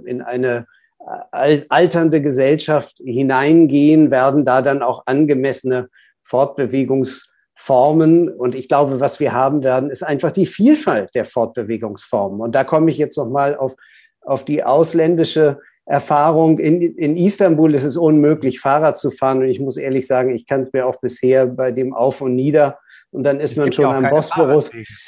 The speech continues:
Speaker 1: Es gibt keine Fahrradwege und mit den engen Straßen, ich kann's mir nicht vorstellen. Aber Moskau ist ein interessantes Beispiel, wo man einfach die Prospekte so breit gebaut hat, äh, dass zehn Staatskarossen nebeneinander fahren können oder fünf Panzer,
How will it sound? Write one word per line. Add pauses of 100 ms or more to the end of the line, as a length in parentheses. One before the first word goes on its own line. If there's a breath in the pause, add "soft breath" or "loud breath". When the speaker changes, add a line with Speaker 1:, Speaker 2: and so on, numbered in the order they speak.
(180 loud breath)
Speaker 1:
Es
gibt
keine
Fahrradwege
und
mit
den
engen
Straßen,
ich
kann's
mir
nicht
vorstellen.
Aber
Moskau
ist
ein
interessantes
Beispiel,
wo
man
einfach
die
Prospekte
so
breit
gebaut
hat, (580 loud breath)
äh,
dass
zehn
Staatskarossen
nebeneinander
fahren
können
oder
fünf
Panzer,